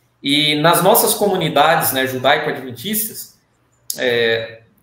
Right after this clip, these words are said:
a gente acaba introduzindo alguns elementos da liturgia judaica. E eu tive a oportunidade, o pastor Júlio destacou,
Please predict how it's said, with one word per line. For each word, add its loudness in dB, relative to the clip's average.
a 2
gente -4
acaba 2
introduzindo 0
alguns 2
elementos 0
da 0
liturgia 0
judaica. -2
E -2
eu 0
tive -2
a 8
oportunidade, 2
o -6
pastor -2
Júlio -8
destacou, -4